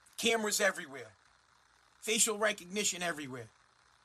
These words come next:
People scan, we all, we're all scanning our faces, scanning our thumbs. All this shit, it's all over the place. And your daughter's missing. And the cop's like, "Hey, we can't get any video surveillance. We can't get anything."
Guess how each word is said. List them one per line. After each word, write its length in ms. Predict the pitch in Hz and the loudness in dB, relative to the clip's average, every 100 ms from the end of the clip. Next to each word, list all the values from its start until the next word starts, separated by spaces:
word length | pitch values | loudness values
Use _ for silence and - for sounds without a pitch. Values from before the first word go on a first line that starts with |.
| _ - | _ -8
People 300 | 220 214 202 | -6 0 2
scan, 300 | - 208 180 | 2 0 0
we 120 | 208 | 4
all, 280 | 208 196 180 | 4 4 2
we're 160 | 196 208 | 6 8
all 180 | 208 | 8
scanning 420 | 202 - 202 202 190 | 6 4 2 2 2
our 100 | 180 | 0
faces, 400 | 190 190 196 185 | -2 -2 0 0
scanning 300 | 190 185 180 | -2 -4 -2
our 100 | 170 | 0
thumbs. 220 | 185 175 | -2 -2
All 240 | 185 220 | 4 6
this 160 | 226 226 | 6 4
shit, 260 | - 233 214 | 2 0 -2
it's 140 | - | 0
all 180 | 196 202 | 0 0
over 140 | 190 | -2
the 60 | 180 | -4
place. 260 | - 156 | -4 -4
And 100 | 151 | -2
your 140 | 170 202 | 0 0
daughter's 440 | 160 202 202 156 | 4 4 4 2
missing. 360 | 170 - 151 120 _ _ _ _ _ _ _ _ _ _ _ _ - | -4 -2 -4 -6 _ _ _ _ _ _ _ _ _ _ _ _ -6
And 120 | 160 | -4
the 60 | |
cop's 320 | - 190 170 185 | 4 6 6 4
like, 200 | 156 - | -2 0
"Hey, 180 | 170 | -2
we 160 | 156 175 | -2 -6
can't 280 | - 160 147 | -6 -6 -4
get 120 | 147 | -6
any 200 | 147 147 | -6 -6
video 380 | 127 139 131 113 | -8 -8 -8 -6
surveillance. 560 | - 113 110 104 101 | -8 -8 -12 -12 -12
We 100 | 135 | -12
can't 280 | 127 147 123 | -10 -10 -10
get 80 | 123 | -10
anything." 340 | 120 120 107 | -10 -10 -12